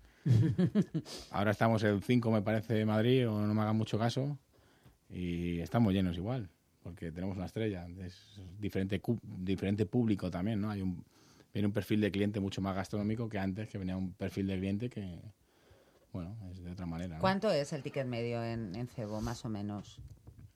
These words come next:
Speaker 2: Podemos estar en torno a los cien, ciento quince o ciento veinte euros por persona.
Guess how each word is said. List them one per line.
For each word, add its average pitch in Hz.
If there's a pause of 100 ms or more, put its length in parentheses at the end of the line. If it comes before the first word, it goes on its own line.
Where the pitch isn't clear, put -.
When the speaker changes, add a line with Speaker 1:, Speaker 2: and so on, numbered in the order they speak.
(500)
Speaker 2:
Podemos 95
estar 80
en 76
torno 80
a 76
los -
cien, 87 (1200)
ciento 101
quince 92
o 82
ciento -
veinte 78
euros 92
por 80
persona. 90